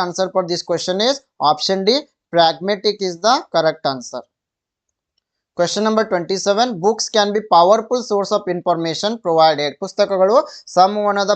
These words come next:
ಪ್ರಬಲ ಮೂಲವಾಗಬಹುದು. ಯಾವಾಗ ಅಂತಂದ್ರೆ option A, content is abstract. Option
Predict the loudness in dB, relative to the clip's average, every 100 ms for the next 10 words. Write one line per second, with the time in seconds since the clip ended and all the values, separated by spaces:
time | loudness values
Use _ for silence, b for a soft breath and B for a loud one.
0 | 0 2 4 6 4 2 0 4 4 2
1 | -2 -4 0 -2 -2 b -2 2 4 6
2 | 4 4 0 0 -6 -4 0 0 0 -4
3 | -6 -4 -2 -4 -4 -4 -2 -2 -2 -2
4 | -10 -2 0 0 -2 _ _ -2 -2 -2